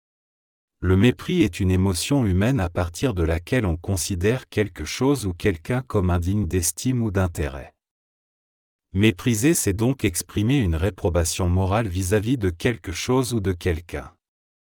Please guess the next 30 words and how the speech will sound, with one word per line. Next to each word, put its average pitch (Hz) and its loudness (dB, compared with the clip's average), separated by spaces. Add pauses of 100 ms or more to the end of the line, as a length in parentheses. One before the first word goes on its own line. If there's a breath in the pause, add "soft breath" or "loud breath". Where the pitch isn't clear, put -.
(720)
Le 92 6
mépris 135 2
part 101 0
de 85 0
l'estimation 90 0
personnelle 95 0
qu'une 85 -4
chose 127 0
ou 98 2
une 82 2
personne 117 0
ne 95 2
vaut 87 0
pas 135 0
la 95 0
peine 131 0
qu'on - -2
lui 95 0
porte - -2
attention 101 0
ou 98 2
intérêt 104 0
et 85 2
même 113 0
qu'elle 120 0
ne 90 2
mérite 98 0
que 113 -2
du 95 0
mépris. 87 -4